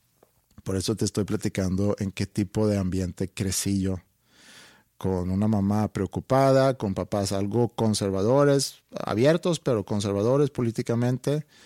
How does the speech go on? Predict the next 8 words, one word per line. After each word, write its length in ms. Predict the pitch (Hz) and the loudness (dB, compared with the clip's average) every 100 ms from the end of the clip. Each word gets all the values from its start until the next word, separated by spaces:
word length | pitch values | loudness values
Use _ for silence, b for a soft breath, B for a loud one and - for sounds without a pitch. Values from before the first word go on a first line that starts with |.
| b b b b b b b b | b b b b b b b b
Y 460 | 135 143 156 156 - _ | 4 6 6 4 0 _
el 260 | - 120 131 | -6 2 4
hecho 220 | 143 - | 4 2
de 60 | 170 | 0
tener 400 | 143 135 147 151 | 2 2 2 0
una 220 | 127 131 | -2 0
mamá 240 | 147 131 123 | 2 2 2
gallina 580 | 131 117 113 117 120 | 4 4 4 2 0